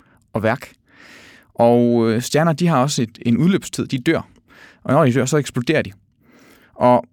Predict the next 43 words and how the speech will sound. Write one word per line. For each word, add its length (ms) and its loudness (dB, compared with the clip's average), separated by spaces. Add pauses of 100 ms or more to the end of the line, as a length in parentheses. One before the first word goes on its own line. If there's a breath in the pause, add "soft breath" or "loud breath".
(140)
når, 220 0
ved 180 0
en 100 2
eksplosion, 480 -2
jamen, 120 0
så 100 -6
frigiver 540 -2
de 120 -10 (200)
de 100 -2
her 80 -2
tunge 340 -2
og 100 -2
komplekse 440 -6
grundstoffer. 500 -8 (160)
Ud 160 -4
af 60 -2
dem 160 -4
kan 160 -8
der 60 -8
så 360 -12
opstå 260 -8
nye 180 -2
stjerner, 360 -6 (800 soft breath)
nye 160 0
planeter. 480 -6 (180)
Og, 260 -8
øh, 80 -14 (320)
og 120 -8
på 100 -2
et 60 -4
tidspunkt, 380 -6
jamen, 120 -4
så 120 -2
opstår 340 0
der 80 -2
jo 140 -4 (560 soft breath)
på 160 2
en 260 0 (160)
lille, 440 -4 (140)
uanselig 680 -4 (100)
jernsten 800 -4
omkring 340 -6
en 200 -6